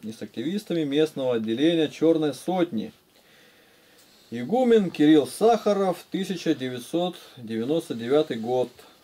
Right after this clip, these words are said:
Ари-, адрес: сто девять, сто семьдесят два, Москва, сто семьдесят два, Берсеневская, набережная, двадцать двадцать два,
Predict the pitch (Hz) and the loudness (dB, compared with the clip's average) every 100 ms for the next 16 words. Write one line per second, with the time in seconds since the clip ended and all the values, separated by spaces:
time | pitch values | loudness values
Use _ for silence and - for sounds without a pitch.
0 | _ - 139 175 185 190 196 135 147 165 | _ -6 2 4 4 2 -4 0 2 4
1 | 147 147 131 - - - 120 120 190 185 | 4 0 -2 -16 -20 -14 -10 -2 0 0
2 | - 151 - 123 113 - 110 110 151 196 | -2 -6 -6 -8 -8 -6 -6 -2 0 0
3 | 175 139 - 127 139 127 123 113 110 113 | -2 -6 -8 -4 -2 -2 -4 -10 -10 -8
4 | 107 - 104 104 113 156 98 92 - _ | -8 -10 -14 -10 -2 2 2 -2 -6 _
5 | _ _ - _ _ 107 107 107 - 110 | _ _ -20 _ _ -6 -4 -4 -8 -4
6 | 170 220 208 - - 180 170 151 156 160 | 2 4 2 -4 -4 0 2 2 2 4
7 | 156 147 131 131 131 127 117 101 120 175 | 6 4 0 -8 -6 -6 -6 -6 0 2
8 | 175 - 139 107 107 143 147 - 113 107 | 0 -6 -8 -6 -2 -2 -2 -8 -10 -6
9 | 113 123 110 | -2 -2 -2